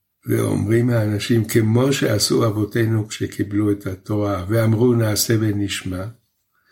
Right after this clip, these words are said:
וענו בקול גדול, 'שמע ישראל, אדוני אלוהינו, אדוני אחד,' אף אתם עושים כך היום. וייחדוהו בלב שלם, ויעשו כאשר דיבר אדוני הארץ,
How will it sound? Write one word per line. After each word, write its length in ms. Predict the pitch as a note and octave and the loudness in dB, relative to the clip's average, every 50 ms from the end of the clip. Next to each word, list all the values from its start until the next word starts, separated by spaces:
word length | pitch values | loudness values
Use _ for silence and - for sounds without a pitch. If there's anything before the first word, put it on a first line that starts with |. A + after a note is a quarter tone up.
| _ _ _ _ _ | _ _ _ _ _
וענו 500 | A#2 G#2+ - G#2+ G2+ G2+ A2+ C3+ D3 D3+ | -4 -2 -2 -2 0 0 2 2 2 2
בקול 580 | C#3 C3+ A#2 A2 - - - - A#2+ A#2 A#2 A#2 | 2 0 0 -2 -4 -8 -4 -2 0 2 2 2
גדול, 540 | A2+ A#2+ A2 G2+ G#2 A2 G#2+ G#2 F#2+ F#2+ F#2 | 0 0 -2 -2 -2 -2 -2 0 -2 -2 -4
'שמע 420 | - - - - - A2 C3 D#3 | -6 -6 -6 -4 -2 0 0 2
ישראל, 720 | D#3 D#3+ D3 - - D3+ D3+ C#3+ C3+ B2 A#2 A#2 A#2+ - - | 2 2 2 2 0 0 0 0 0 2 2 2 0 0 -4
אדוני 460 | - - F#2+ - F#2 F#2+ G2+ A2 A#2+ C3+ | -6 -10 -8 -8 -6 -6 -4 -2 -2 0
אלוהינו, 720 | C#3 C3+ C3+ C3+ B2+ A#2+ B2 A#2+ A2+ A2 A2+ A2+ A#2+ B2+ - | 0 0 0 0 0 0 0 0 0 0 0 -2 -2 -4 -6
אדוני 600 | - - F#2+ F#2+ F#2+ F#2+ G2 G2 G2 G#2 - - G2 | -8 -10 -8 -8 -8 -6 -6 -6 -4 -4 -6 -6 -8
אחד,' 420 | - - - - - - - C3+ C#3+ D3+ - - _ _ _ _ _ _ _ _ _ _ _ _ _ _ - | -12 -12 -12 -10 -10 -8 -8 -8 -8 -10 -12 -14 _ _ _ _ _ _ _ _ _ _ _ _ _ _ -2
אף 300 | B2+ C#3 C#3+ C#3+ - - - - | 0 0 0 0 -2 -6 -2 0
אתם 600 | C#3 B2+ - - - - D#3+ E3 D#3+ D#3+ D3+ D3+ | 0 0 -2 -4 -4 0 2 2 4 4 2 2
עושים 580 | - - A#2+ A2 G#2 - - B2+ A#2+ A2+ A2+ | 2 2 2 2 2 2 2 4 4 4 2
כך 420 | A2 - - A2+ G#2 - - - - | 2 0 -2 -2 -2 -4 -4 -6 -4
היום. 540 | A2 G#2 F#2+ F#2+ G2 G2 G2 F#2 F2+ G2 - _ _ _ _ _ _ _ _ _ _ _ _ _ _ _ _ _ _ _ _ _ - | -4 -2 -2 -2 -2 -2 -4 -6 -10 -14 -16 _ _ _ _ _ _ _ _ _ _ _ _ _ _ _ _ _ _ _ _ _ -4
וייחדוהו 1000 | A#2 A2+ G2+ G2+ G#2 G2+ - - A2 A2 G#2 G2 G2+ A#2+ C3+ C#3 B2+ C3+ C#3 B2+ | -2 -2 0 0 -2 -4 -2 -2 -2 -2 0 0 2 2 2 2 2 2 2 2
בלב 380 | A#2 A#2+ A2+ A2+ A#2+ A#2+ A#2+ A#2 | 2 2 2 2 2 0 0 -2
שלם, 640 | - - C3+ A#2+ A#2 A2 A2+ A2+ A2+ A2 A2+ A2+ G#2+ | -2 -2 0 0 0 2 2 2 2 0 0 0 0
ויעשו 760 | G#2+ G#2 G#2 A2 G#2+ G#2+ G#2 G2+ - - - C3 B2+ C3 B2+ | 0 0 0 0 0 -2 -2 0 0 0 2 2 0 0 -2
כאשר 440 | - C3 A#2+ A2 - - A#2+ B2 A#2+ | -2 -4 -4 -4 -2 -2 -2 -2 0
דיבר 560 | A2+ A2+ A2+ A2 G#2+ G#2+ A2+ A#2 A#2+ C3 C3 | 0 -2 -2 -2 -2 -2 -2 -2 -2 -2 -4
אדוני 520 | - G#2+ G#2+ A2 G#2+ G#2 A2+ A2+ A2 G#2+ G#2+ | -6 -6 -4 -4 -4 -2 -2 0 0 -2 -2
הארץ, 720 | A#2 A#2+ A#2+ A2+ A2+ A2 A2 A2 A2 A2 - - - | -4 -4 -4 -4 -4 -4 -4 -6 -8 -8 -12 -16 -18